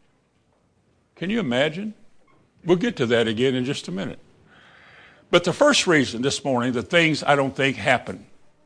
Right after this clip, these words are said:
either in your life individually, personally, in your family, or a church,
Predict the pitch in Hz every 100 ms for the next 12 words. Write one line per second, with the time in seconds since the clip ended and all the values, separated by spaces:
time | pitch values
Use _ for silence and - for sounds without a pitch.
0 | _ _ _ _ _ _ _ _ _ _
1 | - 151 127 123 120 123 117 139 143 -
2 | 139 117 123 202 185 220 220 - 190 185
3 | 208 180 127 110 - 139 156 170 143 117
4 | 104 - 127 - - -